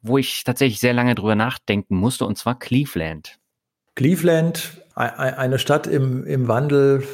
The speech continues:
Speaker 2: äh, klassisch von der, von der klassischen Arbeiterstadt die Möglichkeit, über kooperative Systeme, andere Art des Wirtschaftens nachhaltig zu werden.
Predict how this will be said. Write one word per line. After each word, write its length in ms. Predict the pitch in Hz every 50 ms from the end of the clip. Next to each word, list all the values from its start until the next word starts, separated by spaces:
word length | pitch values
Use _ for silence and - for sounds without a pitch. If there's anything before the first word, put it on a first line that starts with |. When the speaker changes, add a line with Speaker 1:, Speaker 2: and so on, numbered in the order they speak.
| - - -
Speaker 2:
äh, 1400 | - 135 127 123 120 123 127 127 - - - - - - - - - _ _ _ _ _ - - - - - -
klassisch 380 | - 135 139 135 139 - 127 -
von 180 | - 139 131
der, 100 | 135 135
von 160 | - - 127
der 100 | 120 120
klassischen 680 | 117 - 131 139 - 160 139 - - 135 127 127 131 131 -
Arbeiterstadt 1000 | - - - 131 123 123 127 127 127 127 131 123 - - 127 117 113 - - - _ - -
die 100 | 131 113
Möglichkeit, 1040 | 110 117 123 143 147 - 147 131 - - - 127 123 120 120 123 123 - - - _ -
über 600 | 135 131 127 127 127 123 120 117 117 120 117 - - - - - - - - - - - _ _ _ _
kooperative 1080 | - - 127 127 117 - 120 110 113 110 110 - 165 185 165 151 147 151 147 147 139 131 - - - -
Systeme, 840 | - - - 120 - - - 127 123 123 120 120 117 117 - - -
andere 400 | - - 120 123 127 123 131 135
Art 180 | 127 113 113
des 200 | 123 117 - - 123
Wirtschaftens 680 | 123 123 120 - 123 117 110 - - - 123 113 -
nachhaltig 640 | 120 123 120 135 151 - - 156 143 143 143 - -
zu 180 | - - 131 117
werden. 580 | 123 120 120 123 123 123 120 120 127 135 -